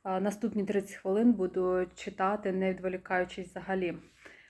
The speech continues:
От, і подивіться, як у мене тут зараз так дуже, дуже, дуже, дуже уютно. Собі тут свічки запалила, гірлянди увімкнула.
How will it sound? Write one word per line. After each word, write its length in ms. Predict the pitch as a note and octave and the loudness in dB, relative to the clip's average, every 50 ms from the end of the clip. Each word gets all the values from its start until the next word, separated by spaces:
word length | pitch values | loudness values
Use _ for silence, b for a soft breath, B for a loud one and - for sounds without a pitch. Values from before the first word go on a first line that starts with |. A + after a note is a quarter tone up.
| b _ | b _
От, 220 | _ F#3+ F3+ E3 F#3+ | _ -4 -4 -4 -4
і 40 | F3+ | -6
подивіться, 560 | - F3+ F3 F#3+ F#3+ G3+ G3 G3 - - F3+ | -6 -4 -4 0 0 0 0 -2 -4 -4 -2
як 320 | F3 F3 F3+ F3+ - - | -2 -2 -2 -6 -8 -12
у 40 | - | -8
мене 280 | F#3 F#3 F#3 F#3 F#3 F#3 | -4 -4 -2 -2 -4 -6
тут 240 | - F#3+ F3+ - - | -6 -10 -12 -8 -6
зараз 400 | F#3+ F#3 F#3+ F#3+ F#3 - - - B B B B B B _ | -4 -2 -2 -2 -2 -4 -6 -6 B B B B B B _
так 260 | - G#3+ - - - - B B B B B _ | -14 -14 -10 -10 -10 -10 B B B B B _
дуже, 380 | A3+ G3+ G#3 G#3 G#3 G3+ F#3+ F#3+ B B B B B B _ | -4 -2 -2 2 2 2 2 2 B B B B B B _
дуже, 220 | C4 C4 C4+ C4+ | 4 8 8 8
дуже, 260 | A#3 B3 B3 A#3+ A#3 | 8 8 6 6 4
дуже 260 | A3 G#3+ A#3 A3+ A3 A3+ | 4 4 2 2 2 2
уютно. 580 | A3 G#3+ F#3+ F3 E3 D#3 - E3 D#3+ E3+ E3+ - b b b b b b b b b b b _ _ _ _ _ - - | 0 0 0 -2 -6 -6 -4 -4 -4 -4 -6 -8 b b b b b b b b b b b _ _ _ _ _ -16 -10
Собі 160 | - G3 F#3+ F#3+ | -6 -4 -4 -2
тут 220 | - F#3+ F#3 - | -2 -4 -4 -4
свічки 540 | - - A3 A3 B3+ C4 - - - - A#3 | -6 0 6 6 6 6 4 0 0 0 2
запалила, 800 | - A#3+ A3+ - - A3+ A3 G#3+ A3 A3 G#3+ G#3 G3+ G#3 G#3 G#3 - - - _ _ _ _ _ _ _ _ _ _ _ _ _ _ _ _ _ _ _ _ _ _ _ _ _ _ _ _ _ - | 4 2 2 4 2 4 6 6 8 8 10 10 10 8 6 4 2 -4 -14 _ _ _ _ _ _ _ _ _ _ _ _ _ _ _ _ _ _ _ _ _ _ _ _ _ _ _ _ _ -4
гірлянди 640 | F3 G3 - G3 G3+ G3+ G3+ A3 A#3+ B3 A#3 A#3 | -4 -2 0 2 4 6 8 10 10 10 10 10
увімкнула. 840 | A#3 A#3 G#3+ A3 A3 A3 A3+ - - A3+ G#3+ G#3+ G#3+ G#3 G#3 G#3+ G#3 | 8 8 8 6 6 6 4 4 2 2 2 4 4 4 4 4 2